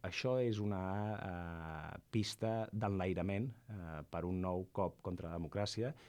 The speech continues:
i no és una pista d'aterratge pels que van cometre, eh, el cop anterior. Eh,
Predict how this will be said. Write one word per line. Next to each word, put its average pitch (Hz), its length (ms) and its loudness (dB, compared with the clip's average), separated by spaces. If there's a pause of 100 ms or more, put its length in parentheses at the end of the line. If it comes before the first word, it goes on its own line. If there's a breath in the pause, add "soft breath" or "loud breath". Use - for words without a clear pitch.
(140)
i 104 120 2
no 98 200 4
és 101 120 2
una 104 140 0
pista - 300 -4
d'aterratge 85 680 -2
pels 80 220 -2
que 85 100 -4
van 78 220 -4
cometre, 82 600 -4 (360 loud breath)
eh, 78 360 -6 (100)
el 85 140 -4
cop 85 200 -2
anterior. 82 460 0 (320 loud breath)
Eh, 82 100 -4